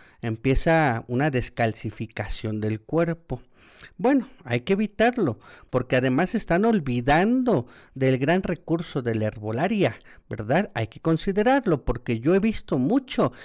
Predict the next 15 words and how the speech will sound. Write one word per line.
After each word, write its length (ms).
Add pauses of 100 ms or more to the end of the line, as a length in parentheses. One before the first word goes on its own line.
(140)
mucha 320
gente 400
también 420
lo 60
ha 100
comprobado, 800 (360)
que 80
hay 80
bastante 640
mejoría 540
con 160
las 160
plantas 460
medicinales. 760
Existen 720